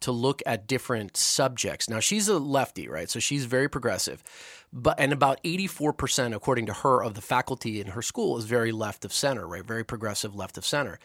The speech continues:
But she said that when she introduced this idea of, "Let's have a forum so we can discuss kind of controversial things," like, nobody wanted to go for it.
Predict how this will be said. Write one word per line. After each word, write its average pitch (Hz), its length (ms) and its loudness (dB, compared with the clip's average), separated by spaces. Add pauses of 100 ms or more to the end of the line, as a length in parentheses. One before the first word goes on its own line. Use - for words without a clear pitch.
(440)
But 143 140 6
she - 160 4
said 180 300 4
that 147 120 2
when 135 160 2
she 190 260 2
introduced 156 760 0
this 120 160 0
idea 123 300 2
of, 117 40 -2
"Let's 151 160 -2
have 233 140 2
a 160 40 -4
forum 156 300 4
so 135 140 0
we 135 80 2
can 120 160 -2
discuss 123 600 0
kind 123 220 0
of 104 60 -4
controversial 120 640 0
things," 123 580 -2 (300)
like, 123 260 -2 (580)
nobody 139 400 4
wanted 147 200 4
to 139 60 -2
go 147 140 2
for - 220 -8
it. - 80 -14